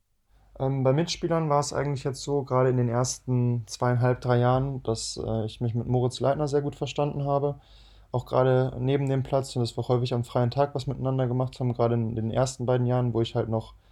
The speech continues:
ähm, alleine hier gewohnt habe. Ähm, und mit Tim Klose,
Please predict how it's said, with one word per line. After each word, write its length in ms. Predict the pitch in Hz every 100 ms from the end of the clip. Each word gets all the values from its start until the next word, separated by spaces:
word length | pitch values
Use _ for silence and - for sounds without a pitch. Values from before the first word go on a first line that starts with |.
| _ _ - -
ähm, 460 | 113 113 110 107 104 -
alleine 320 | 110 123 147
hier 140 | 151 147
gewohnt 340 | 139 139 147 147
habe. 300 | 147 156 156 - - - - - - -
Ähm, 400 | 120 123 123 120 120
und 420 | 135 147 - -
mit 340 | 127 123 -
Tim 220 | - 131 127
Klose, 440 | 127 131 127 127